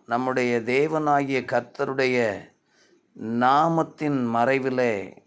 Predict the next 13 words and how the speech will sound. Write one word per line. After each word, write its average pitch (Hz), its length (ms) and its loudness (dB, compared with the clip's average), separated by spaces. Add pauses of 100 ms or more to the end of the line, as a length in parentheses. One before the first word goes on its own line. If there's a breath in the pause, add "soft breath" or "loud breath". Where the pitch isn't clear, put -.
(320)
ஆகையினால்தான் 135 720 0
சங்கீதம் 127 420 -4
தொண்ணூத்தி 127 380 -6
ஒன்று 123 300 -2
சொல்லுகிறது, 117 680 -2
"உன்னதமானவரின் 131 840 0
மறைவில் 123 400 0
இருக்கிறவன் 117 760 -2 (680 soft breath)
சர்வ 139 480 0
வல்லவருடைய 120 720 0
நிழலிலே 120 680 -2
தங்குவான்" 113 600 -4
என்று. 104 520 -6